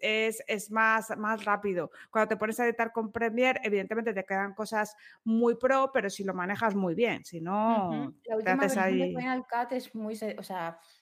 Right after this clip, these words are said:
Speaker 3: todo es como muy fácil. Y, y
Speaker 1: Claro.
Speaker 3: claro, pre-, eh, Premiere es como todo esto, todo esto oculto, o sea, <laughs> no sabes dónde está
Speaker 1: Todo.
Speaker 3: nada. Entonces, bueno, pues si sabes hacer lo básico, vale, pero para, para trastear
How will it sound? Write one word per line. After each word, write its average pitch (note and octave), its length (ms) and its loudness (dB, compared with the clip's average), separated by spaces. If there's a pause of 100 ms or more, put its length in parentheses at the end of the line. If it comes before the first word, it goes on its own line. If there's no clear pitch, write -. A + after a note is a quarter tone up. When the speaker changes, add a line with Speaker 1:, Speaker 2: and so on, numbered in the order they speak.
(100)
Speaker 3:
todo G#3 200 -8
es G3+ 140 -6
como G3+ 280 -4
muy F#3 260 -6
fácil. E3+ 500 -8 (380)
Y, G3+ 180 0 (200)
y E3+ 40 2
Speaker 1:
Claro. - 40 2
Speaker 3:
claro, G#3+ 440 4 (160)
pre-, F#3 160 -4
eh, F#3+ 240 0
Premiere F#3+ 380 -2
es A3 80 -2
como G#3+ 240 -2
todo G#3 360 0
esto, G#3+ 500 -2
todo A3 180 0
esto A3 240 -4
oculto, A#3+ 520 -4
o F#3+ 40 -10
sea, G#3+ 260 -2
<laughs> - 300 -4
no C4 100 -4
sabes C4 260 -2
dónde C4+ 200 -2
está B3 200 6
Speaker 1:
Todo. - 0 -
Speaker 3:
nada. G3 320 4 (760)
Entonces, G#3+ 320 -4
bueno, F#3+ 380 -2
pues F3 260 -10
si G3+ 300 -8
sabes A#3 320 2
hacer A#3+ 240 -2
lo A3+ 120 4
básico, A3+ 380 0
vale, D#3+ 340 0
pero F3+ 280 -4
para, F3+ 380 -4
para F#3+ 200 -2
trastear F#3 580 -6